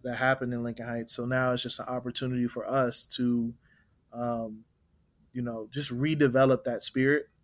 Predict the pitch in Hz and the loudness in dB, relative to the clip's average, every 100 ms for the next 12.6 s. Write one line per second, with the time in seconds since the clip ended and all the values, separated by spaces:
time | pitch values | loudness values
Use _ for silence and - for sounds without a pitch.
0 | _ _ _ _ 120 117 117 113 107 - | _ _ _ _ -4 -2 -2 -4 -10 -14
1 | 123 123 120 117 120 120 110 120 135 160 | -6 -4 -4 -4 -6 -6 -10 -2 2 4
2 | 151 135 135 135 131 127 127 131 127 123 | 4 2 2 2 4 2 0 -2 0 -4
3 | - 127 123 117 117 _ _ - _ 127 | -2 0 0 0 -4 _ _ -20 _ -6
4 | 123 123 123 120 120 131 143 139 117 117 | -4 -4 -2 -2 2 2 2 0 -4 -4
5 | 113 - _ _ _ _ _ - 123 120 | -10 -10 _ _ _ _ _ -6 -4 -2
6 | 113 - 147 170 - 147 143 135 - 131 | -2 -2 4 10 10 10 6 2 2 4
7 | 131 123 117 120 113 - 120 127 117 113 | 4 0 -2 -4 -6 -8 -4 -2 -4 -6
8 | 110 104 101 - 101 - _ _ _ _ | -10 -10 -8 -8 -8 -14 _ _ _ _
9 | _ _ _ _ - - 117 135 139 - | _ _ _ _ -8 -4 4 6 6 4
10 | 131 127 117 123 123 117 117 117 117 120 | 2 0 2 2 2 0 -4 -4 -2 -2
11 | 117 113 123 117 113 110 - - - _ | -2 -2 -2 -4 -6 -10 -20 -20 -20 _
12 | _ 120 120 117 113 110 | _ -4 0 0 -2 -8